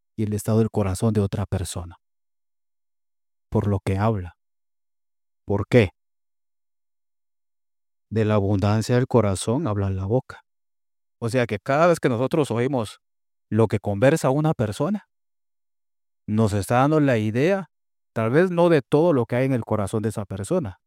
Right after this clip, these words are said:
pero sí nos está dando idea de lo que abunda en el corazón de esa persona. Incluso nosotros en nuestra propia conversación podemos ir analizando cómo está nuestro corazón.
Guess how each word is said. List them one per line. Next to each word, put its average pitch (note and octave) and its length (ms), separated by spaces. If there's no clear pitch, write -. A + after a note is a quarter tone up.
pero A2 240
sí C3+ 100
nos D3 160
está C3 200
dando D3 240
idea B2+ 300
de C3+ 160
lo G#2+ 220
que G2+ 120
abunda G#2 800
en A2+ 140
el G#2+ 160
corazón G2 520
de G2 80
esa F#2+ 200
persona. G2 540
Incluso A2+ 260
nosotros A#2+ 360
en A#2 100
nuestra G2 280
propia A#2 320
conversación G#2+ 640
podemos A2 460
ir A#2 100
analizando A2 600
cómo G#2+ 240
está A2+ 260
nuestro A#2+ 320
corazón. - 520